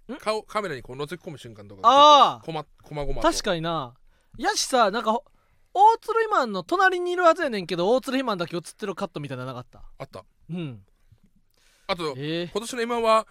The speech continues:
Speaker 2: まさか上から漫才を見下ろすカメラがあるとは思わなかった。
Speaker 1: なあ、確かに。いやー、あ、後で、あれやな、ちょっと零点五倍再生とかにして、ちょっと確認やな。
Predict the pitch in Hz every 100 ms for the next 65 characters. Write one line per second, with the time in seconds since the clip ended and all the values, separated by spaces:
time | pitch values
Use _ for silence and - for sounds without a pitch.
0 | _ _ 190 233 - - 226 254 254 226
1 | 240 247 240 147 160 165 185 156 135 135
2 | 123 131 123 190 262 180 120 - - 240
3 | - 180 120 _ _ _ _ _ _ _
4 | _ _ - 156 160 160 156 165 - 180
5 | 190 196 143 - 175 170 139 123 120 202
6 | 139 127 - 160 185 269 190 175 151 135
7 | 175 220 220 190 220 185 165 151 143 139
8 | - 139 185 175 143 190 185 185 170 123
9 | 117